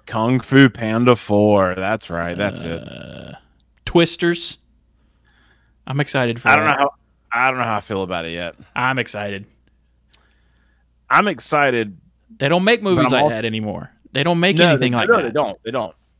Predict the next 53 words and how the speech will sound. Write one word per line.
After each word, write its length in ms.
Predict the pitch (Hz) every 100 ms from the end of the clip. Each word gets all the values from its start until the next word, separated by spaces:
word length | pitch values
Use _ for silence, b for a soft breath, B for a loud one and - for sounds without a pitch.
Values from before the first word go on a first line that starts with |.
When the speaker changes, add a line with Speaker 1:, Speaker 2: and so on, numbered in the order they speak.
| _
Speaker 1:
And 100 | 120
that's 180 | 151 180
where 80 | 185
I'm 80 | 156
like, 140 | 139 123
"All 40 |
right, 200 | 302 175
cool." 180 | 180 165
But 100 | 135
I'm 100 | 143
also 240 | 160 156 139
at 80 |
the, 80 | 110
like, 160 | 98 101 _
"Why 140 | - 233
are 20 |
you 120 | 214
making 280 | 113 113 92
this?" 400 | 80 73 - - _ _ _
Speaker 2:
Why 140 | 214 302
Speaker 1:
But 60 | 302
Speaker 2:
not? 280 | 262 - _ _ _ _ _ _ _ _ _ _ _ _ _ _ -
Speaker 1:
And 160 | 120
that's 260 | 120 113 - _ -
also 300 | 113 120 123
where 120 | 113
I 40 | 113
end 140 | 110
up 180 | 120 98
like, 200 | 92 -
"All 60 | 180
right, 200 | 101 110
whatever. 320 | 123 110 117
Someone 220 | 143 143
wants 140 | 139
to 60 | 120
do 60 | 143
it, 20 |
Speaker 2:
From, 120 | 185
Speaker 1:
let's 100 | 156
go 140 | 131 127
Speaker 2:
from 160 | 180
Speaker 1:
for 60 | 180
Speaker 2:
what 100 | 208
Speaker 1:
it." 40 |
Speaker 2:
I've, 320 | 208 180 160
what 160 | 156 180
I've 220 | 202 160
read, 380 | 151 160 156 127
it's 200 | 123 -
like, 460 | 123 117 - - - _
n-, 320 | 90 - - -
nobody 680 | 104 147 185 208 185 151 135